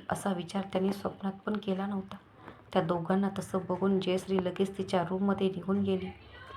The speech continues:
मिसेस देसाई पटकन पुढे झाल्या आणि हसून त्यांनी जुईच्या कपाळावर टिळा लावला. हे सगळं बघून जुई थोडं चकित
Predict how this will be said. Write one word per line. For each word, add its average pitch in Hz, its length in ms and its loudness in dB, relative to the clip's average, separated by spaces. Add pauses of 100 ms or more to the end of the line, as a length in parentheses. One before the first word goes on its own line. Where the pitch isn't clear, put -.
(200)
मिसेस 254 280 8
देसाई 226 300 8
पटकन 226 460 2
पुढे 208 260 2
झाल्या 202 280 4
आणि 196 160 6
हसून 180 360 0
त्यांनी 190 280 4
जुईच्या 190 360 0
कपाळावर 190 400 4 (140)
टिळा 185 200 2
लावला. 185 280 -2 (600)
हे 214 60 8
सगळं 202 440 4
बघून 190 360 4
जुई 190 300 2 (920)
थोडं 190 260 4
चकित 190 280 -2